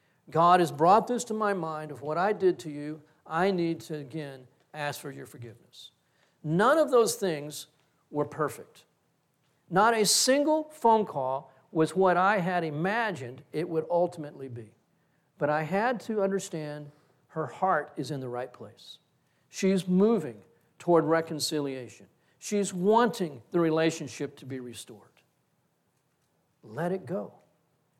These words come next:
Be gracious. Don't demand a perfect apology. You shouldn't even demand an apology.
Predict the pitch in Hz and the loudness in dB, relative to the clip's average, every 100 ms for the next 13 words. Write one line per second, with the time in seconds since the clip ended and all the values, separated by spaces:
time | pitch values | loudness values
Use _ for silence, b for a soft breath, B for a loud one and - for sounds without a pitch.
0 | _ _ _ _ _ - 160 175 160 127 | _ _ _ _ _ -4 -2 -2 -6 -6
1 | - - - - _ _ _ _ _ _ | -14 -18 -18 -20 _ _ _ _ _ _
2 | 156 147 185 208 233 214 220 196 117 104 | -6 -2 -2 2 2 2 0 -2 -6 -14
3 | _ _ _ - 143 127 - 196 202 175 | _ _ _ -4 -4 -4 -8 -2 -2 -2
4 | 156 - - - - 143 113 98 - _ | -8 -12 -14 -14 -8 -6 -6 -12 -20 _
5 | _ _ _ _ _ _ _ _ - 135 | _ _ _ _ _ _ _ _ -14 -10
6 | - 151 160 151 147 143 147 147 139 123 | -4 -2 0 -2 -2 -4 -4 -6 -8 -14
7 | - 147 143 - - | -10 -10 -10 -18 -20